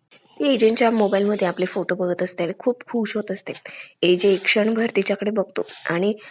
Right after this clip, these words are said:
मनातल्या मनात म्हणतो की, "लीला, तू किती निरागस आहे. कधी कधी तुझा इनोसंटपणा मला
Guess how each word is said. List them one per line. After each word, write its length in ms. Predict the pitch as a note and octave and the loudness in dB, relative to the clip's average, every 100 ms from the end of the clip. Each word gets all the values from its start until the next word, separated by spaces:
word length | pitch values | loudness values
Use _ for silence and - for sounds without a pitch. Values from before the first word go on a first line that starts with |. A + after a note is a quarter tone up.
| - - - | -20 -14 0
मनातल्या 340 | A#3 B3 C4+ | 0 2 2
मनात 140 | A#3+ B3 | 2 2
म्हणतो 300 | B3+ A#3+ A3+ | 0 0 0
की, 240 | G#3 - C4 | -2 0 2
"लीला, 360 | G#3 G3+ G3 F#3 | 4 4 2 0
तू 180 | - A3 | -4 -8
किती 140 | - | -2
निरागस 540 | C#4+ A3+ G3 F#3 F#3+ G3+ | 0 2 2 2 0 0
आहे. 180 | F3+ - _ | -2 -6 _
कधी 200 | F3 F#3 | -2 0
कधी 180 | G3 G3+ | -2 -4
तुझा 240 | - G#3+ | -4 -2
इनोसंटपणा 680 | G3 G3 F#3 A3 A3 A3 G#3+ | 0 0 -2 -2 -2 -2 -2
मला 220 | G#3 G#3+ | 0 -2